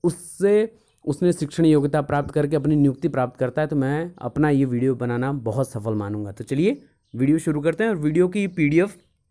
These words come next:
की अगर बात करूँ मैं, तो इसको हमारे Telegram ग्रुप राय एजुकेशनल से जुड़कर प्रोवाइड, अ, वहाँ पे कर देंगे।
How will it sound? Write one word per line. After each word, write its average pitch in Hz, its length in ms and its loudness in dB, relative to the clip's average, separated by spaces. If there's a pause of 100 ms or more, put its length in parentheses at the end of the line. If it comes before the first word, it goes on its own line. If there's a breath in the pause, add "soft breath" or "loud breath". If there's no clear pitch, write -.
(520)
की 151 80 0
अगर 147 160 2
बात 143 220 0
करूँ 151 140 2
मैं, 220 160 0 (360 loud breath)
तो 151 60 -4
इसको 165 320 0
हमारे 151 540 -2
Telegram 151 400 2
ग्रुप 156 200 -4
राय 139 140 2
एजुकेशनल 143 440 0
से 147 160 -6
जुड़कर 147 320 -2
प्रोवाइड, 139 380 -2
अ, - 120 -4
वहाँ 127 280 -2
पे 131 80 -4
कर 139 180 -2
देंगे। 156 300 0